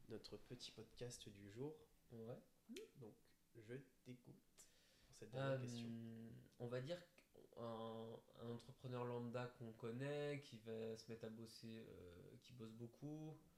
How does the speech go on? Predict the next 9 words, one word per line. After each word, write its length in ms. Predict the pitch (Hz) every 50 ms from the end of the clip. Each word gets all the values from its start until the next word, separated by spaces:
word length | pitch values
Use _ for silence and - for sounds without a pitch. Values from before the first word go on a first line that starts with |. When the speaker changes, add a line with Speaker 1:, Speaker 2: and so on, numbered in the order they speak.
| - - - - - - -
Speaker 2:
euh, 680 | - 104 104 107 107 104 107 107 107 107 107 107 107 113 - -
qui 140 | - -
doit 260 | 117 110 117 113 113 113
vraiment, 480 | 110 113 117 113 113 117 117 117 113 110
euh, 560 | - - - 73 82 82 90 92 87 98 107 113 110
bûcher 340 | 117 117 117 - - 127 123
pour 260 | 120 - - 113 117
y 60 | 110
arriver, 640 | 113 113 113 117 120 135 147 151 160 160 165 - -